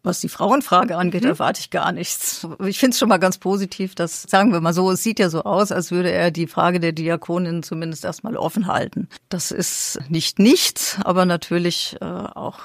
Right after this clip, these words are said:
Speaker 1: nicht genug, ne? Und was er bisher gesagt hat,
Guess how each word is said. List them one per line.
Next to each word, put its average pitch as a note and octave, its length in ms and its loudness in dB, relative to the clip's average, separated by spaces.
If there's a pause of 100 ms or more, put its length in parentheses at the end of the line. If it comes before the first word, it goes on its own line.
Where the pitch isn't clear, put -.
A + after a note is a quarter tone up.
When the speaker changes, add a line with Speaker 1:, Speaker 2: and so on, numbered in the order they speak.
(200)
Speaker 1:
nicht - 180 -6
genug, F3 500 -6
ne? F#3 200 -2
Und F3 240 -4 (100)
was F#3+ 160 4
er G3 140 0
bisher F#3+ 480 2
gesagt G3 500 2
hat, F3 160 0